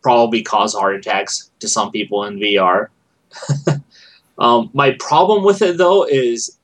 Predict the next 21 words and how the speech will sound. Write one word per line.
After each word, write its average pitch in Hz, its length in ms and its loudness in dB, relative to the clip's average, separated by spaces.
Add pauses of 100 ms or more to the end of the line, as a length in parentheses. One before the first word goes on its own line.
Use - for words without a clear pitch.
and 143 140 -2
it's 139 160 -4 (160)
kind 170 180 -2
of 214 60 2
a 160 100 2
problem 147 380 0
with 113 120 -6
Sony, 143 720 -6 (540)
uh, 110 320 -2
they're 165 320 2
either 165 560 2 (540)
too 170 440 0
late 143 460 -2 (800)
to 175 100 -2
something 175 460 2
or 139 160 2
they're 120 180 0
too - 320 -2
early 117 360 0
for 85 260 -8
it. 71 100 -12